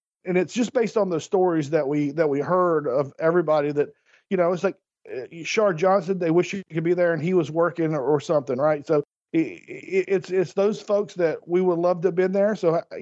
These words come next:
if, and I'm sure he could have been there if we said, "Hey, you got a free hotel or whatever," you know, and maybe he could have got out of the work.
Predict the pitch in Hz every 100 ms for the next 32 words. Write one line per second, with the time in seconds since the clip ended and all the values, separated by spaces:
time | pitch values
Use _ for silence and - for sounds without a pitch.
0 | 151 175 160 - - 165 165 170 - 196
1 | 196 196 170 196 185 160 165 165 175 165
2 | 214 170 - _ - 180 190 170 196 196
3 | 185 190 196 202 208 185 - 156 160 165
4 | 175 175 202 202 156 165 175 147 156 160
5 | 180 160 165 175 180 175 147 - 160 156
6 | 151 151 143 135 139 151 131 -